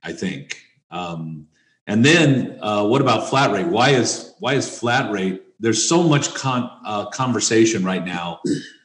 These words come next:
about flat rate, and, and I think there's a lot of anger coming from the employee side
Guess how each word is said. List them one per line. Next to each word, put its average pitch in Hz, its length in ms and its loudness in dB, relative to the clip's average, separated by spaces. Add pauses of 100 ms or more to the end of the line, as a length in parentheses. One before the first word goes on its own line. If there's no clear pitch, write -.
(100)
about 104 380 -2
flat 113 240 2
rate, 98 180 -2
and, 92 300 -2
and 95 280 -2
I 95 120 -8
think 123 220 -2
there's 110 160 0
a 110 40 0
lot 104 160 0
of 90 220 -8
anger 104 640 0
coming 101 340 -4
from 95 300 -4
the 90 80 -2
employee 123 440 0
side 82 540 -6